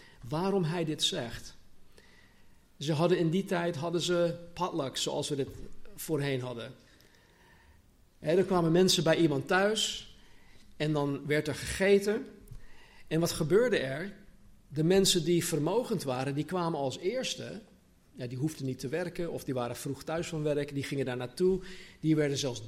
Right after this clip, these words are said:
dronken en die aten alles op voordat de dagloners, hè, de werkers, de slaven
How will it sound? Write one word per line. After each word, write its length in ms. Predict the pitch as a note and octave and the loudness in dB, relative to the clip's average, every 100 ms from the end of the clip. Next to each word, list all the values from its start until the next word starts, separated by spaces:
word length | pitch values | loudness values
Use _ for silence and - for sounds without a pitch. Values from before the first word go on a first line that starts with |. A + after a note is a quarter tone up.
| - | -8
dronken 840 | D#3 E3 G#3 A3+ G#3 G#3 G3+ G3 | 2 6 8 6 4 4 4 2
en 140 | D3+ | 0
die 180 | C#3+ C#3 | 0 0
aten 360 | C#4 G3 - - | 0 0 -2 -2
alles 360 | F3+ F3+ - | 0 0 0
op 180 | - G3+ | 0 0
voordat 720 | - - F#3+ F#3+ D#3+ D#3 - C3+ | -2 2 4 4 2 -4 -4 -6
de 140 | D3 | -4
dagloners, 960 | B2+ E3+ F3 C#3+ C#3 C3 C3 C#3 D#3+ - | 0 -2 -2 -2 0 0 -2 -4 -4 -6
hè, 160 | C3+ D3 | -6 -4
de 120 | C3 | -2
werkers, 580 | B2+ E3+ F3 C3 C3 - | 0 0 -2 -6 -6 -6
de 60 | |
slaven 800 | C3 - E3 F#3 F#3+ C#3 A#2 D3+ | -6 -4 -2 0 0 -2 -6 -8